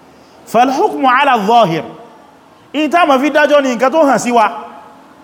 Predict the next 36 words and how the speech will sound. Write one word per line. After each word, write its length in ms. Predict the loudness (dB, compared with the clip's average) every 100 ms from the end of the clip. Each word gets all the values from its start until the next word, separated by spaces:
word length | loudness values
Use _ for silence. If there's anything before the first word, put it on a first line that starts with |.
| -20 -20 _ -20 -20 -20 -20 -20 -20 -20 -20 -8
Nǹkan 260 | -4 0 2
tó 120 | 4
hàn 140 | 4 2
sí 120 | 2
wa. 120 | 0 -2 -18 -20 -20 -20 -20 -4
ليس 380 | 2 2 2 0
على 460 | 2 2 2 2
ما 180 | 2 0
خفي 440 | 0 -2 0 -2
من 160 | 0 -2
النية. 520 | -2 -2 -4 0 -2 -2 -18 -20 -20 -6
Kìí 160 | 0 0
ṣe 160 | 0 0
nǹkan 140 | 2
tó 100 | 2
pamọ́ 300 | 2 0 0
nínú 180 | 0 0
àníyàn 340 | 0 0 0
la 120 | 2 2
máa 120 | 4
wá 160 | 2
kí. 140 | 2 -4 -18 -20 -20 -20 _
In 140 | -10 -4
tó 160 | 0 0
hàn 80 | 0
sí 100 | 0
wa 120 | 2
la 100 | 2
máa 120 | 0
fi 80 | 0
dájọ́. 340 | 0 2 0 -4 -18 -20 -20 -20 -20 _ -8
So 160 | -4
ti 140 | -2 0
kàfàrà 380 | 0 2 2 2
àwọn 100 | 2
sàhábà 400 | 2 2 2 0